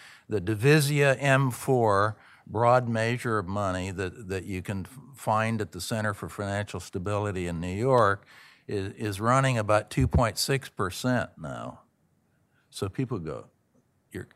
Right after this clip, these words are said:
you're nuts." I mean, the, the Fed, everybody here has been talking about the Fed exploding things with, with quantitative easing and so forth. Well, the fact is they have exploded things, but they, they are producing what's called state money.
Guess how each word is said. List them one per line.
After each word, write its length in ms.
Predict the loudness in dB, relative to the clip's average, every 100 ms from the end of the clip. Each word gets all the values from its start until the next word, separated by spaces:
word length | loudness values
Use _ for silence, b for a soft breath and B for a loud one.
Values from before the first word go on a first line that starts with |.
| _ -8
you're 100 | -6
nuts." 540 | -4 -4 -6 -8 -10
I 60 | -8
mean, 240 | -6 -4
the, 140 | -6
the 200 | -6 -6
Fed, 380 | -4 -2 -2 0
everybody 400 | 2 2 2 2
here 220 | 2 0
has 100 | 0
been 160 | -2 -2
talking 260 | 2 2 4
about 180 | 2
the 100 | 0
Fed 260 | -4 -2 0
exploding 1080 | -2 -4 -8 0 6 8 8 4 -2 -8 -14
things 380 | -12 -12 -12 -12
with, 220 | -14 -14 b b b b
with 300 | -12 -12 -12 -16
quantitative 720 | -4 0 0 0 0 0 -4
easing 420 | -4 -4 -6 -6
and 160 | -6 -8
so 260 | -6 -6
forth. 360 | -6 -6 -6 0
Well, 400 | 4 4 4 -2 B B B B B -8
the 60 |
fact 420 | 4 6 6 4
is 340 | 6 6 6 6
they 200 | 6 6
have 720 | 4 6 8 8 8 2 -10 -4
exploded 880 | -4 -4 -4 0 0 0 -2 -6 -6
things, 480 | -6 -6 -10 -12 -14 b b b b b b 4
but 300 | 4 4 2
they, 320 | 4 4 2
they 200 | 4 6
are 160 | 6 4
producing 640 | 4 6 8 6 4 2
what's 240 | 4 2 2
called 260 | 4 4
state 560 | 4 -2 4 6 4 2
money. 500 | 2 4 4 0